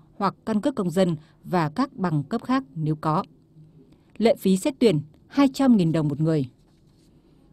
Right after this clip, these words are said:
Nơi nhận hồ sơ, Phòng Tổ chức Hành chính, Đài Phát thanh và Truyền hình Hải Phòng, số hai Nguyễn Bình, quận Lê Chân, thành phố Hải Phòng. Điện thoại liên hệ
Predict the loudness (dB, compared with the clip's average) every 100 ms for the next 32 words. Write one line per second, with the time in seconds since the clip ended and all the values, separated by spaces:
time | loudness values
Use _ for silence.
0 | 6 8 10 8 2 0 2 4 4 0
1 | _ _ 2 2 2 0 0 0 0 2
2 | 2 2 2 _ _ 0 0 0 -2 6
3 | 6 6 4 0 0 0 0 -2 -2 0
4 | 0 -2 -8 -20 -4 0 0 2 2 2
5 | 2 2 2 0 -6 -2 0 0 0 2
6 | 0 -2 _ -6 -4 -2 -2 -4 -2 0
7 | 0 -2 -8 _ _ _ _ _ -4 -2
8 | 0 2 2 2 0